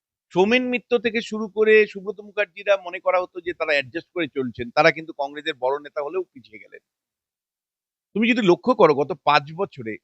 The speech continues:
শুভেন্দু, তুমি বিরোধী হতে পারো, তীব্র বিরোধী হতে পারো, আমি তো দেখি অনেকে যারা অতি বাম, তারা ভয়ঙ্কর শুভেন্দু বিরোধী। আহ, আহ, তারাও কি-,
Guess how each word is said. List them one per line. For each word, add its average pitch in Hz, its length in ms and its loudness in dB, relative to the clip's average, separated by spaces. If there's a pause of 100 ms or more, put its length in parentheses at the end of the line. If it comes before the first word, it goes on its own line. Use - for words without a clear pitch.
(260)
শুভেন্দু, 220 340 -6
তুমি 202 260 -6
বিরোধী 170 360 2
হতে 147 220 -4
পারো, 123 340 -2 (100)
তীব্র 262 380 -2
বিরোধী 262 340 4
হতে 123 200 -4
পারো, 120 400 0 (320)
আমি 214 160 -2
তো 202 100 2
দেখি 170 340 0
অনেকে 165 480 -2 (300)
যারা 160 140 6
অতি 156 280 2
বাম, 110 320 2 (220)
তারা 185 140 0
ভয়ঙ্কর 233 680 2 (380)
শুভেন্দু 151 380 -2
বিরোধী। 104 380 -10 (1200)
আহ, 123 400 -2
আহ, 139 260 -4 (160)
তারাও 240 440 4
কি-, 180 140 -20